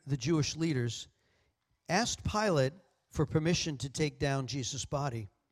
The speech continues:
When Pilate gave him permission, Joseph came and took the body away. With him came Nicodemus, the man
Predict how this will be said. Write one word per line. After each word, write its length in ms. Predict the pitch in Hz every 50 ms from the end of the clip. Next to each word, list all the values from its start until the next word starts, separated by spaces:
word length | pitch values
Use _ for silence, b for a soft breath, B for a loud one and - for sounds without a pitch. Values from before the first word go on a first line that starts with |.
| _ _ _ b b b b b b b b b b
When 140 | - 165 151
Pilate 420 | - - 214 254 240 214 196 139
gave 320 | - 165 190 208 208 185 -
him 240 | 170 170 151 147
permission, 600 | - - 143 143 170 190 165 - 147 127 120 123 123 - _ _ _ _ _ _ _ _ _ _ _ _ _ _ _ _ _ _ _ _ _ _ _ _ _ _ _ _ _ _ _ _ _ _ _ _ _ _ _
Joseph 400 | - 170 190 185 - 190 160 -
came 240 | - 180 170 160 156
and 80 | 143
took 200 | - 180 175 -
the 80 | - 165
body 300 | 147 156 147 151 147 143
away. 400 | 143 143 143 151 143 127 120 120
With 240 | 123 139 165 - -
him 320 | - 131 120 117 120 117 - _ _ _ _
came 220 | - - 143 131 135
Nicodemus, 600 | 143 - 147 135 139 151 156 135 123 113 - -
the 100 | - 139
man 360 | 127 135 131 135 135 131 120